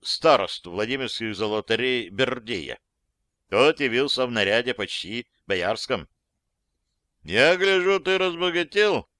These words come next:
с нашей последней встречи, Бердей». «Вашими милостями, батюшка, великий князь, собираем в поте лица ямчугу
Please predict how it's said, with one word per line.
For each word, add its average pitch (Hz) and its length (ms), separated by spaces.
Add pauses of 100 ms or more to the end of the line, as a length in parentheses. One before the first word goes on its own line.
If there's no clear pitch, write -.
(220)
с - 160
нашей 123 260
последней 135 460
встречи, - 380
Бердей». 147 540 (920)
«Вашими 120 600
милостями, 120 920
батюшка, 110 520 (240)
великий 110 440
князь, 104 560 (220)
собираем 165 600
в - 40
поте 160 300
лица 156 520
ямчугу 151 920